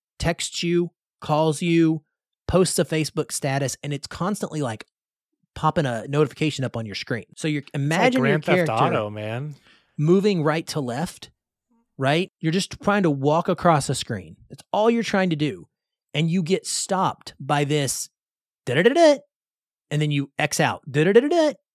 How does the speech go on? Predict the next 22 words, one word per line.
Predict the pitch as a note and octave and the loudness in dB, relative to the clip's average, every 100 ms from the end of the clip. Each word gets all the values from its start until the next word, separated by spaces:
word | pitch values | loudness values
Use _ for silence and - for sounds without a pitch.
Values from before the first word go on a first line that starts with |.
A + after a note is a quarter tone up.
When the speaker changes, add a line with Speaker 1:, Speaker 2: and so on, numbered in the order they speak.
| _ | _
Speaker 1:
and | D#3 | -4
you | C#3+ | -2
X | D3 C#3+ | -2 0
out. | F#3 C#3+ - _ _ | 2 2 -2 _ _
You | C3+ C3+ | -4 0
move | C#3+ C#3 | 2 2
five | C#3 C3 | 0 0
feet. | D#3+ A#2 - | 0 -2 -2
Da-da-da-da-da, | D#3 F#3+ B3+ F4 E4 C4 _ - | -2 0 2 4 4 2 _ -12
and | C3 | -8
you | B2+ - | -8 -8
X | D#3 G3+ | -4 -2
out. | C#3 - | -2 -4
You | C#3 | -4
move | D#3 D3+ | -2 0
five | F#3 D3+ | 0 -2
feet. | - G3 C#3 D#3 | -2 -6 -6 -4
"Oh, | G3 A#3 - | -4 -4 -4
I | E3+ | -2
posted | A3+ A#3+ D4+ | 0 0 0
a | |
picture." | E4 - C#4 | -2 0 -2